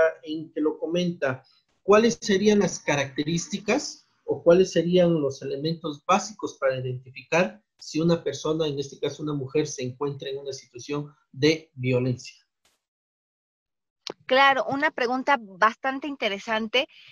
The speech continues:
Speaker 2: Los puntos a identificar en una persona que sufre violencia de género. Primeramente,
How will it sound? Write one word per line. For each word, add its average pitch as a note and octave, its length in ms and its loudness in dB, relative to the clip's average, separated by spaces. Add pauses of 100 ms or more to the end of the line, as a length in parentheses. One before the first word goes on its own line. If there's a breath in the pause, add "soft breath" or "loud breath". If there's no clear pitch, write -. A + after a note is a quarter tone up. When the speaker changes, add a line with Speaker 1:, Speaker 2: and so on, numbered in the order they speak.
(340 loud breath)
Speaker 2:
Los C#4 160 2
puntos F#4 380 0
a D#4+ 60 4
identificar A#3 800 0
en B3 160 0
una C4 180 0
persona A#3 540 -6
que A#3 180 -8
sufre B3 380 -4
violencia A3 580 -2
de G#3 80 -4
género. F#3 400 -4
Primeramente, C#4 960 0